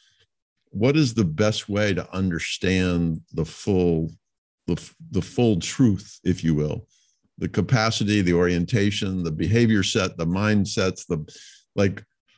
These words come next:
and, and the fact is the tools that we have used in education particularly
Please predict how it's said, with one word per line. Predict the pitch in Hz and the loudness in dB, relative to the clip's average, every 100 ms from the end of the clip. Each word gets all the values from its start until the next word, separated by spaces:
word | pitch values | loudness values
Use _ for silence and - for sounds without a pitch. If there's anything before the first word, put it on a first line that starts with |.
| - - - - | -18 -18 -6 0
and, | 120 104 | 2 4
and | 127 117 | 4 4
the | |
fact | - 151 143 165 127 | 2 0 0 0 2
is | 107 90 | 0 2
the | 95 | -2
tools | - - 151 151 131 | -2 2 4 4 2
that | 107 87 | 0 0
we | 101 | 0
have | 95 87 | 0 0
used | 95 123 113 78 85 - - - _ _ _ _ _ | 0 2 2 0 -4 -8 -18 -20 _ _ _ _ _
in | 107 107 | 2 2
education | 110 98 - 113 110 87 | 2 0 0 0 0 -4
particularly | 90 110 123 113 90 82 82 | -2 -2 0 2 2 2 0